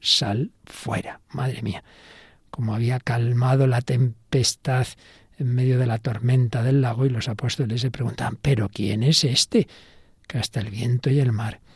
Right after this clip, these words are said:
le obedecen. Pues es Dios, y Jesús ve al Padre, su omnipotencia, una omnipotencia de la que participa porque está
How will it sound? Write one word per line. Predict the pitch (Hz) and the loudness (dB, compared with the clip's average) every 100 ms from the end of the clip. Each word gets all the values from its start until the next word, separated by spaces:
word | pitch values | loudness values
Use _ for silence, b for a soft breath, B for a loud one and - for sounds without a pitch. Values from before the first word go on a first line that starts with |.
| b b b b | b b b b
le | 127 123 | -4 -2
obedecen. | 123 131 120 117 - - - - b b b b b _ | -2 -4 -6 -6 -8 -12 -18 -20 b b b b b _
Pues | 131 120 | -2 2
es | 202 165 | 4 6
Dios, | 196 190 135 139 | 6 6 4 -2
y | |
Jesús | 123 123 - 143 139 131 - - | -2 -4 0 2 2 0 -6 -8
ve | 156 127 127 127 | -6 -2 0 0
al | 113 113 | 0 -4
Padre, | - 135 139 131 123 | -4 0 4 4 2
su | 113 123 | -2 -2
omnipotencia, | 127 147 151 131 131 190 | 0 2 2 4 2 4
una | 160 127 | 4 4
omnipotencia | 113 120 120 120 131 143 | 0 -2 -4 0 4 6
de | 120 | 4
la | 110 | 2
que | 113 | -2
participa | 120 120 131 127 139 | -2 0 2 2 2
porque | 160 123 | 0 -2
está | 110 - | -4 -6